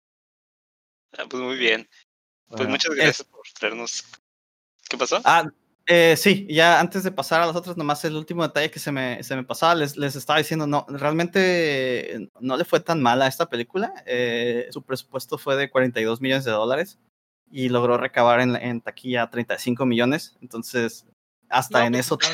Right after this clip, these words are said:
Speaker 3: pues, sí.
Speaker 2: ajá, digo, no recuperó la inversión, ¿no? Pero,
Speaker 3: No, pues.
Speaker 2: pero, pero tampoco es como que no, no sacó nada.
Speaker 3: Ujú.
Speaker 2: Lo que sí es que no le fue tan bien, eh, con las críticas, ¿no? Creo que tienen como
Speaker 3: <laughs>
Speaker 2: veintitrés por ciento en, en Rotten Tomatoes.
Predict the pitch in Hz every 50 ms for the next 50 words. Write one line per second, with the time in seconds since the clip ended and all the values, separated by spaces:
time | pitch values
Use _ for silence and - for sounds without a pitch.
0 | - - - - - 143 156 _ - - - - 131 - 160 151 131 - - _
1 | - 180 190 165 170 180 202 214 202 226 214 - 165 147 147 147 151 151 147 143
2 | 139 135 135 - 233 214 202 196 202 208 202 - 156 131 123 117 113 110 113 113
3 | 98 - - 131 135 127 123 120 117 117 117 113 113 113 - _ _ _ _ _
4 | _ 139 135 127 - 127 120 135 131 - 139 - - 135 127 127 - 110 117 120
5 | - - - - 120 117 - 123 113 - - 110 117 147 165 139 135 - _ _
6 | _ _ _ _ _ _ _ _ _ _ _ _ _ _ 160 147 147 139 151 165
7 | - _ _ _ _ _ _ _ _ _ _ _ _ - 143 165 170 - 175 160
8 | - 202 196 180 190 196 175 156 143 151 147 143 139 - 147 135 - 139 131 135
9 | 135 131 127 123 120 - 127 123 120 117 110 107 110 104 107 107 104 104 95 90
10 | - - 120 113 107 104 - - 113 - - - - 87 87 104 127 - - _
11 | _ _ _ _ _ _ - 123 127 123 - - 117 120 127 123 120 113 104 101
12 | 101 - _ - 120 120 - - 120 - - 113 110 - - 131 117 - - 127
13 | 123 - - 120 117 117 127 131 110 - - 113 113 110 110 117 113 110 - 120
14 | 113 110 107 107 101 95 - - - -